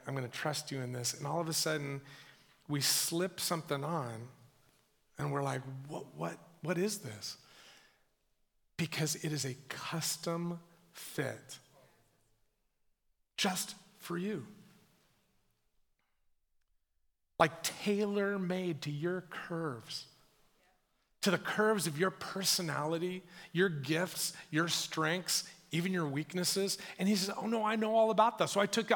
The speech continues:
all of that into consideration when you pick up my burden, 'cause guess what? It is light for you. This is not going to feel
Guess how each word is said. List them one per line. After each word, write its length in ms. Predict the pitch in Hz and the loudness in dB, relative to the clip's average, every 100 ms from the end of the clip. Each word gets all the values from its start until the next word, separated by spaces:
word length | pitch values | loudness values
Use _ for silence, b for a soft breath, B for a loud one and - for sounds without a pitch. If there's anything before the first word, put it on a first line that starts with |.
| - | 12
all 200 | 269 311 | 12 12
of 80 | 285 | 12
that 140 | 311 | 12
into 160 | 302 285 | 12 10
consideration 920 | 277 254 285 262 269 269 - 180 151 B B B B B B _ _ _ - | 8 8 10 10 10 8 6 4 2 B B B B B B _ _ _ 4
when 100 | 208 | 6
you 80 | 220 | 6
pick 220 | 240 233 | 6 6
up 100 | 196 | 6
my 220 | 180 196 | 8 6
burden, 440 | 185 170 156 156 165 - - | 6 4 4 -2 -6 -16 -2
'cause 180 | - 165 | 2 6
guess 260 | 208 190 214 | 6 6 6
what? 260 | 202 147 - | 6 6 4
It 120 | 208 208 | 8 8
is 160 | 165 | 8
light 460 | 156 165 175 226 - | 4 4 4 2 -2
for 260 | - 170 | -2 0
you. 360 | 151 139 131 110 - b b b b - | 0 -2 -4 -6 -12 b b b b 4
This 180 | 226 | 6
is 140 | 208 170 | 6 8
not 340 | 208 220 202 | 10 10 8
going 220 | 208 214 208 | 4 4 4
to 140 | 196 | 0
feel 520 | - 214 202 175 160 | 2 2 6 4 2